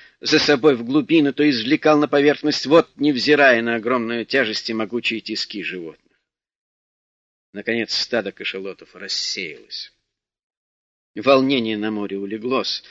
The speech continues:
Мы всплыли на поверхность океана,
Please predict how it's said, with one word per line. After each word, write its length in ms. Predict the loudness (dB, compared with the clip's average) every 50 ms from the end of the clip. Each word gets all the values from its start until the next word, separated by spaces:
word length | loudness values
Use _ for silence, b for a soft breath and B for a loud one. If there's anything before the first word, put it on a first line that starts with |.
| b b b b b b b
Мы 120 | -8 -6
всплыли 840 | -4 -4 -6 -6 -4 0 2 2 2 2 -2 -4 -6 -8 -10 -18 _ _ _
на 120 | -12 -6
поверхность 560 | -4 -2 0 0 0 -2 -4 -8 -12 -10 -10
океана, 420 | -10 -6 -2 2 2 2 2 0